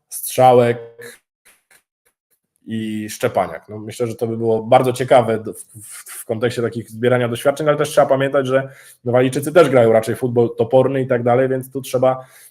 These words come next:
no, Szczepaniak choćby-, chociażby, który w-, wszedł po przerwie, zaliczył asystę przy, przy jednym z trafień, to, to, no, zaliczył takie bolesne zderzenie, o tak, tak bym powiedział. E, i,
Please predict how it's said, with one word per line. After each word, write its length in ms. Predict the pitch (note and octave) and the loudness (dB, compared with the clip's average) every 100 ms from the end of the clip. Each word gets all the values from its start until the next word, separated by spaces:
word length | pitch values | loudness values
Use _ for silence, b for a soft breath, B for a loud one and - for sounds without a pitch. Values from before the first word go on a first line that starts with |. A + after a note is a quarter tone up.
| B2 | -8
no, 80 | |
Szczepaniak 460 | B2+ - D3 A#2+ G#2 | 0 2 4 2 0
choćby-, 300 | A#2 A#2 A#2 | -4 0 0
chociażby, 440 | - B2 C3 A#2+ | 0 0 0 -2
który 320 | B2 B2 A#2 A#2+ | -6 -4 -2 -4
w-, 540 | - - G#2+ G2+ G2 | -6 -20 -20 -20 -18
wszedł 280 | - B2 B2 | -6 -6 -4
po 80 | - | -6
przerwie, 360 | A2 C3+ B2+ B2 | -4 -2 0 0
zaliczył 360 | A#2 A#2+ B2 | -2 -2 -2
asystę 380 | A#2 - C3 B2 | -2 -4 -6 -6
przy, 240 | A2+ - A2+ | -6 -8 -10
przy 160 | - | -6
jednym 240 | A#2 A2+ A2+ | -6 -4 -6
z 60 | |
trafień, 400 | - B2 C#3+ D3 b b b - A2+ | -4 -4 -4 -10 b b b -18 -6
to, 760 | - A#2+ A#2+ A#2+ A#2+ A#2 A#2 A#2 | 0 2 4 2 2 2 -2 -2
to, 320 | A2+ A2+ A#2 A2 | 0 0 -2 -4
no, 460 | A2 A2+ A#2 C3 C3+ | -10 -10 -4 -4 0
zaliczył 340 | B2+ C3+ C3+ | 2 0 0
takie 220 | C#3 C3 | 0 0
bolesne 460 | C3+ D3 D#3+ D#3 E3 | 4 6 6 6 2
zderzenie, 480 | D3 D#3 D3 G#2+ G2 | 4 4 6 2 0
o 40 | |
tak, 260 | G#2+ G2 - | -4 -4 0
tak 180 | C3+ A2+ | 2 2
bym 140 | G#2 | -4
powiedział. 400 | - G2+ F#2 F#2 B B B B A2+ A#2 | -8 -8 -8 -12 B B B B -10 -4
E, 520 | A#2 A#2 A2+ A2+ A2+ A#2 | -2 0 0 0 -2 -2
i, 880 | A#2 A#2 A#2 A#2 A#2 A2+ A#2 A#2+ | -4 -2 -2 -2 -2 -2 -4 -6